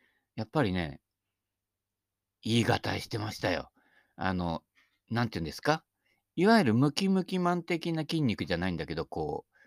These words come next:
やっぱ使える筋肉っていうんですか？実践筋肉っていうんですかね。なんかその締まり方がね、「ああ、やっぱ違うんだな」ってね、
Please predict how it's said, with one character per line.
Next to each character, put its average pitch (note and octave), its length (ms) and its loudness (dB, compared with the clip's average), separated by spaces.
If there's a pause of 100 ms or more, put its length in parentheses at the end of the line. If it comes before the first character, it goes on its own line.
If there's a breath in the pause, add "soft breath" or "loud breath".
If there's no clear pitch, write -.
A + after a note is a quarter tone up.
(180 soft breath)
や - 80 -4
っ - 20 -8
ぱ - 80 -16 (280)
使 - 280 4
え D3 140 10
る C3 160 6
筋 B2+ 140 2
肉 F2+ 240 0
っ - 20 -18
て - 120 -12
い - 20 -4
う - 20 -4
ん D3+ 40 -6
で - 80 -10
す - 80 -18
か？ C3+ 180 0 (480 soft breath)
実 C3 400 0
践 C#3 80 4 (100)
筋 B2+ 140 2
肉 E2+ 220 -4
っ - 20 -20
て - 80 -18
い E2+ 40 -8
う - 40 -6
ん - 20 -6
で - 60 -10
す - 80 -18
か E2+ 100 -4
ね。 A#2+ 180 0 (460)
な F#2+ 100 -8
ん - 40 -6
か - 100 -10
そ - 240 -4
の A2 140 2
締 - 160 -2
ま G2+ 120 2
り G2 80 -2
方 - 240 -6
が C#2+ 140 -10
ね、 D2 200 -12 (420 soft breath)
「あ D#2+ 320 -4
あ、 F2+ 80 -2
や F2 100 -4
っ E2 80 -10
ぱ G2 120 0
違 - 200 -6
う F#2+ 140 0
ん F2+ 60 -2
だ D#2+ 100 -4
な」 D#2 180 -4
っ - 40 -14
て E2+ 180 -6
ね、 G#2+ 180 2